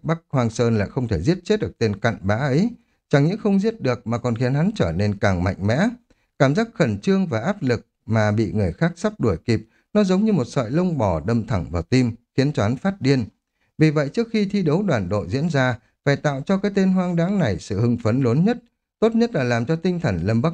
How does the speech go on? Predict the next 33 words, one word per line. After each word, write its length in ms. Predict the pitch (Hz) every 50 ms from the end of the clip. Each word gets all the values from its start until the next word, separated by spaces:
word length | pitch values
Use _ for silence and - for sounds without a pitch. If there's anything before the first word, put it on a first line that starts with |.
| - -
Thần 240 | 139 104 90 80 87
bị 100 | 98 -
tức 240 | - 202 208 208
giận 240 | - 127 127 110 - 95
vây 160 | 110 113 110
quanh, 320 | 110 - 120 120 117 101 101 - _ _ _
mất 220 | 147 165 170 -
đi 180 | - 120 110 104
lý 220 | 95 104 131 165 -
trí, 280 | - 110 113 156 226 262 - _ _ _ _ _ -
như 140 | 214 214
vậy 180 | 190 180 156 123
mới 140 | 117 151 165
có 100 | 214 214
thể 140 | 214 139 107
hoàn 260 | 113 117 110 110 101
toàn 300 | - 110 110 107 104 95
đánh 220 | 98 117 160 185
bại 140 | 160 113 92 -
hắn 200 | 101 92 120 151
trong 220 | - 151 117 104
trận 160 | - 117 - - -
chiến 220 | 98 95 123 156
cướp 140 | - 226 240 240 -
cờ. 240 | - 107 95 85 78 - - _ _ _ _ _ _ _ _ _ _ _ _
Hắn 160 | - 131 151 170
đối 100 | 180 185
với 140 | 208 226
việc 240 | 208 185 151 117 - -
hành 220 | 123 117 113 117
hạ 120 | 120 117
Hàn 240 | 113 117 127 117 123
Bất 140 | 156 220